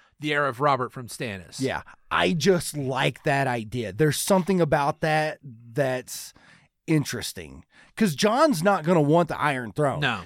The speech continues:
Speaker 2: So either somebody else will sit
Speaker 1: Hell, he
Speaker 2: it,
Speaker 1: may,
Speaker 2: or,
Speaker 1: he's not even gonna want Winterfell.
Speaker 2: or it'll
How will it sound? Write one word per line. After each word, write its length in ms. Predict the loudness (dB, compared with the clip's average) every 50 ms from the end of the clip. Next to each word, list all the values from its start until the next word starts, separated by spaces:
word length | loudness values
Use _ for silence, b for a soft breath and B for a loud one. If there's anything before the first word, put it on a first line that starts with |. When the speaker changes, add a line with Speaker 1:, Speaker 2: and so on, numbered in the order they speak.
| -6
Speaker 2:
So 220 | 0 2 2 4 4
either 260 | 2 2 4 4 4
somebody 420 | 4 4 2 2 4 2 2 2 2
else 280 | 2 4 4 4 4 2
will 140 | 0 0
sit 120 | 2 4 6 6
Speaker 1:
Hell, 80 | 8
he 100 | 8 6
Speaker 2:
it, 60 | 6
Speaker 1:
may, 340 | 6 4 4 6 6 8 8
Speaker 2:
or, 60 | 8 8
Speaker 1:
he's 80 | 6 6
not 160 | 4 4 4
even 200 | 2 2 0 2
gonna 180 | 4 4 4 4
want 240 | 4 4 2 2
Winterfell. 480 | 2 0 2 2 2 0 0 -2 2 6 8
Speaker 2:
or 140 | 8 8 8
it'll 220 | 8 6 4 2